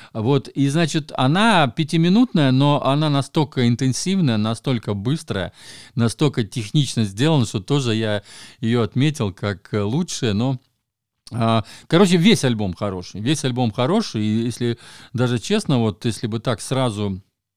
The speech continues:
выбирать было достаточно трудно, потому что все, все вещи хорошие. И, м, первая же вещь сразу начинается уже, когда ты слушаешь первую вещь, ты понимаешь, что альбом будет хороший.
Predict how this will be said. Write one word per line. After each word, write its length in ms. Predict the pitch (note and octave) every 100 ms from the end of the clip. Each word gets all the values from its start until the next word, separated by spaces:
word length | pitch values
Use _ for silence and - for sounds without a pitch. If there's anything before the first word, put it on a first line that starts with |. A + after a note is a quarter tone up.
| _ _ -
выбирать 480 | B2 A#2+ B2+ F#3+ D3
было 220 | C3 B2+
достаточно 520 | A#2+ - C3+ - B2
трудно, 320 | G#2+ C#3 F#2+ E2+
потому 240 | G#2+ G#2+
что 240 | - G#2+ - - - - -
все, 320 | - C#3+ C#3+
все 260 | - - C3+
вещи 280 | C#3 B2+ G#2+
хорошие. 580 | B2 A#2+ G2+ - - B1
И, 440 | A2 B2 B2+ A#2+ - - - - -
м, 360 | A#2 B2+ C#3+ F3
первая 400 | D3+ E3+ D3+ A#2
же 160 | F#2+ G2+
вещь 180 | G#2 F2+
сразу 400 | - C#3 C3+ G#2
начинается 600 | G2+ - G#2 G#2 F2 A2
уже, 240 | F#2+ A#2
когда 300 | - A2 A2
ты 140 | G#2 G#2
слушаешь 500 | - C#3 - G2 -
первую 440 | B2+ A#2 G2 G2
вещь, 240 | B2+ B3 -
ты 120 | A#2
понимаешь, 480 | - G#2 A#2+ E3+ D#3
что 160 | -
альбом 360 | G2+ G2 C3 A#2+
будет 180 | A2 A2
хороший. 540 | - G#2 G2 E2+ -